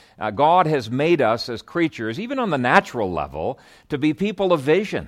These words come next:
Uh, this is true, uh, in many different areas of life. You can think of the, uh, war for independence. What is it that made our founding fathers of this nation willing to sacrifice their lives and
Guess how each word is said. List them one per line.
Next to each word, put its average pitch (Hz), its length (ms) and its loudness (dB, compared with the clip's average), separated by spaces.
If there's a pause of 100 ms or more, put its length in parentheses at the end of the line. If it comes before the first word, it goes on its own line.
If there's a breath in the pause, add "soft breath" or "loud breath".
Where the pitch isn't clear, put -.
(140)
Uh, 107 300 0
this 165 200 -6
is 156 140 -8
true, 170 380 -2
uh, 113 260 4
in 123 220 -4
many 185 180 -2
different 156 280 -4
areas 147 260 -2
of 113 100 -8
life. 135 240 0
You 127 80 -8
can 113 160 -8
think 165 300 -6
of 117 200 -4
the, 110 320 -4 (540 loud breath)
uh, 117 220 0
war 156 280 8
for 160 200 -2
independence. 135 760 -4 (260 soft breath)
What 220 220 2
is 190 180 0
it 143 180 0
that 127 100 -8
made 165 420 2
our 139 140 4
founding 175 460 -2
fathers 165 480 0
of 120 100 -8
this 151 240 -8
nation 143 540 -4
willing 175 400 0
to 123 200 -6
sacrifice 156 920 -4
their 147 240 -2
lives 143 760 -2 (640 loud breath)
and 196 360 4